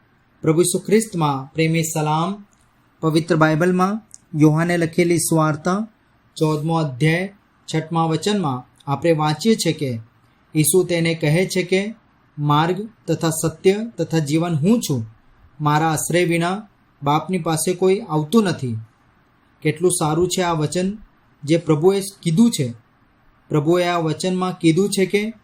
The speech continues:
સ્વર્ગ જવા માટે પ્રભુ જ એક માર્ગ છે, તારણ માટે એક જ માર્ગ છે, અને એ છે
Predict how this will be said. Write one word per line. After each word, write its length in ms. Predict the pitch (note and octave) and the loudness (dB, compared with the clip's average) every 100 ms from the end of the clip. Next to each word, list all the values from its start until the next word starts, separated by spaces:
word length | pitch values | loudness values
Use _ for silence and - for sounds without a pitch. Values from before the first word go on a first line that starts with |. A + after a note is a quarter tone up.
| _ _ _ | _ _ _
સ્વર્ગ 360 | - - F3 F#3 | -6 -2 0 0
જવા 320 | E3 E3 F#3 | 0 0 0
માટે 460 | F#3 F3+ E3 G#3 A3+ - _ _ - | 0 -2 -2 -4 -4 -12 _ _ 0
પ્રભુ 280 | D#3+ F3 A3+ | 2 4 0
જ 80 | A#3 - | -2 -2
એક 160 | F#3+ F#3+ | -2 0
માર્ગ 400 | E3 F3 F#3 F#3 | 0 0 2 0
છે, 260 | - B2+ A2 - _ _ _ _ _ _ | -2 -4 -6 -12 _ _ _ _ _ _
તારણ 340 | D3+ D3 D#3+ F3+ | -2 0 0 0
માટે 500 | E3+ D#3+ F#3 G3+ G#3+ _ - | -2 0 0 -2 -8 _ -2
એક 220 | E3+ F3+ | 0 4
જ 120 | A#3+ A3+ | 4 4
માર્ગ 320 | F#3 E3+ E3 | -2 -2 -4
છે, 180 | - B2+ A2 A2+ - - - - - | -4 -6 -6 -10 -16 -20 -20 -16 -4
અને 160 | D3 | 0
એ 260 | D#3+ E3 E3+ | 0 2 2
છે 360 | F3 G3 G3+ | 2 -2 -2